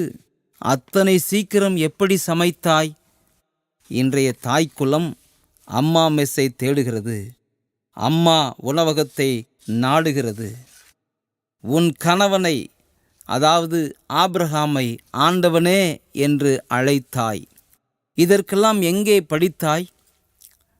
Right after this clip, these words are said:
இக்காலத்து சாராள்களை பார்த்து, "எம்மா தாயே, உன் புருஷன் எங்கே?" என்று கேட்டால், "அவனா? யூ எஸ்ல இருக்கான், சாஃப்ட்வேர்ல இருக்கான்." என்னம்மா இது? எவனவன் தலைக்கோ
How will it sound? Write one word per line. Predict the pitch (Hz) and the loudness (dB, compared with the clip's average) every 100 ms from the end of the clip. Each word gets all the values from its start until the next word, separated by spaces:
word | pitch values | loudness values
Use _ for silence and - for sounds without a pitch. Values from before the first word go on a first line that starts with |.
| _ 165 | _ -2
இக்காலத்து | 190 - 190 214 - 202 | 0 2 2 2 -2 -6
சாராள்களை | - 165 185 190 175 165 | -2 2 4 4 2 -2
பார்த்து, | 147 143 147 143 139 117 117 123 _ _ _ - | -2 -2 -2 -2 -6 -4 -6 -14 _ _ _ -8
"எம்மா | 110 135 165 170 | -2 0 2 2
தாயே, | 143 127 139 160 170 170 - - _ _ - | 0 -2 0 0 0 -2 -8 -16 _ _ -4
உன் | 139 139 | -2 0
புருஷன் | 143 170 180 185 156 | 0 0 0 0 0
எங்கே?" | 147 165 165 135 - | 0 2 0 0 -4
என்று | 139 135 | -2 -2
கேட்டால், | 131 127 - 131 156 52 - _ _ | -4 -6 -4 -4 -4 -8 -16 _ _
"அவனா? | - 131 165 175 180 - _ _ _ - | -4 0 2 2 0 -4 _ _ _ -10
யூ | 117 196 | -4 2
எஸ்ல | 220 - 175 | 2 2 -2
இருக்கான், | 143 120 107 _ _ _ _ _ _ | -2 -6 -14 _ _ _ _ _ _
சாஃப்ட்வேர்ல | - - 165 208 214 220 202 170 | -10 0 0 0 0 0 0 -2
இருக்கான்." | 147 135 - _ _ _ _ _ _ _ | -4 -10 -12 _ _ _ _ _ _ _
என்னம்மா | 107 117 151 165 160 | -2 2 2 4 2
இது? | 143 131 135 139 _ _ _ _ _ _ - | 0 -2 -4 -6 _ _ _ _ _ _ -2
எவனவன் | 123 143 165 170 165 170 | 2 4 4 2 2 0
தலைக்கோ | - 147 165 170 180 | 0 0 0 0 -2